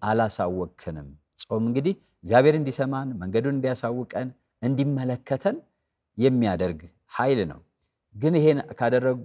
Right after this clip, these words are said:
በኋላ በራሳቸው መንገድ ጾመው ጸልየው "ለምን አላየኸንም? ለምን አልተመለከትከንም? ለምን መንገዳችንንስ አላቀናህልንም? ወይም ለምን ምሪት አልሰጠህንም? ለምን ድምፅህን አላሰማንም?" ብለው ሰዎች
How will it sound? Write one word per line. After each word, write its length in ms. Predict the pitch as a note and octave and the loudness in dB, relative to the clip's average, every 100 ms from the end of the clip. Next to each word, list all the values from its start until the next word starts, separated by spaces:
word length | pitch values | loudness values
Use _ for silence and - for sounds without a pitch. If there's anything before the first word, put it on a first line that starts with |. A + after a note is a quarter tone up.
| B2 | -2
በኋላ 280 | B2+ C3 D#3+ | 0 0 2
በራሳቸው 540 | B2 D3+ E3+ E3 - A2 | 4 4 4 0 0 -2
መንገድ 280 | G2 F2 D#2 | -2 -6 -6
ጾመው 280 | - A#2+ A2 | -4 -4 -4
ጸልየው 420 | - C3+ E3 A3 - _ _ - | -6 -4 -2 -4 -6 _ _ -2
"ለምን 260 | D3 G3+ | 0 2
አላየኸንም? 640 | F3+ C#3 A2+ G2+ G2 F2 D#2 D#2+ _ | 2 2 2 0 -2 -4 -8 -14 _
ለምን 240 | B2 F3 | -4 -2
አልተመለከትከንም? 1000 | D#3 B2+ A2+ G#2+ G2 - F2+ _ F2 D#2+ D2 _ _ - | -4 -4 -6 -6 -6 -6 -8 _ -10 -10 -14 _ _ 0
ለምን 280 | C3 D#3 D#3 C#3+ - - | 2 2 0 -4 -8 -6
መንገዳችንንስ 920 | A2+ A#2+ B2 A#2 A2+ - A2 G#2+ F#2+ - | -2 0 0 0 -4 -6 -4 -4 -6 -10
አላቀናህልንም? 1080 | G2+ G#2 F#2+ - F#2+ F#2 F2+ D#2+ E2+ E2+ D2 C#2+ _ _ _ | -8 -8 -8 -8 -8 -6 -8 -10 -12 -12 -12 -16 _ _ _
ወይም 200 | B2+ D3+ | 0 2
ለምን 260 | C3 C3+ C3+ | 4 2 2
ምሪት 380 | A#2+ B2+ B2+ B2+ | 2 2 0 -2
አልሰጠህንም? 680 | G2+ E2+ F#2 - F2 E2+ D2 D#2+ | -4 -4 -8 -8 -12 -12 -12 -4
ለምን 280 | A2+ E3 D#3+ B2+ | 0 0 0 -2
ድምፅህን 480 | C#3+ C#3+ - C#3+ B2 | -2 -2 -6 -6 -4
አላሰማንም?" 800 | G2 F#2 - F2 E2+ D#2 D2 C#2+ _ _ _ F#2 | -4 -4 -6 -6 -6 -8 -10 -16 _ _ _ 0
ብለው 320 | A#2 A2+ G2+ E2+ - - | 4 6 4 0 -12 -6
ሰዎች 440 | - F#2+ G2+ A2 | -2 0 0 -2